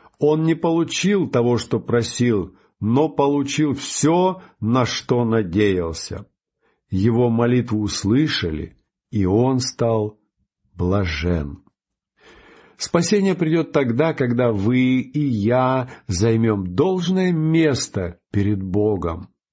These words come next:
место грешников. «И сказал Господь Бог: вот Адам стал как один из нас,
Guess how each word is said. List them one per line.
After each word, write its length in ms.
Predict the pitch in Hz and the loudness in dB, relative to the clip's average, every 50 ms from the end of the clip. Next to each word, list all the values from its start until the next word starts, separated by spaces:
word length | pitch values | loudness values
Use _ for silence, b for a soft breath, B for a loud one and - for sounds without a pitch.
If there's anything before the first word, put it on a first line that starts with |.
| _ _ _ _ _ | _ _ _ _ _
место 400 | 107 113 123 113 104 - - 98 | 0 2 2 2 0 -2 -4 -4
грешников. 720 | 80 87 95 117 139 127 - - - 87 80 - - - - _ _ B B B B B B B B B B B B B B B B B B B _ _ | -2 0 2 2 2 0 0 -4 -6 -8 -8 -10 -14 -18 -20 _ _ B B B B B B B B B B B B B B B B B B B _ _
«И 120 | - 156 175 | 0 0 0
сказал 480 | 175 - 196 185 156 190 208 214 214 | 2 0 0 2 2 2 2 2 2
Господь 400 | 180 190 180 - - 214 196 185 | 0 0 -2 -2 0 0 0 0
Бог: 400 | 147 117 117 123 123 123 123 - | 0 0 2 2 2 2 0 0
вот 380 | 110 107 127 180 214 214 214 - | 0 2 2 2 2 2 0 0
Адам 560 | 180 165 131 120 131 135 139 135 135 135 127 | 0 0 2 2 2 4 4 2 2 0 -2
стал 440 | 123 - - - 143 143 156 151 143 | -4 -4 -2 0 2 2 2 0 0
как 280 | - 143 139 135 131 | 0 -2 -2 0 0
один 340 | 127 110 101 104 120 127 123 120 | -2 0 0 0 0 0 0 0
из 160 | 110 95 92 | 0 0 0
нас, 640 | 107 107 107 104 104 104 104 - - - - - - | 0 2 2 2 2 0 0 -2 -6 -8 -10 -10 -10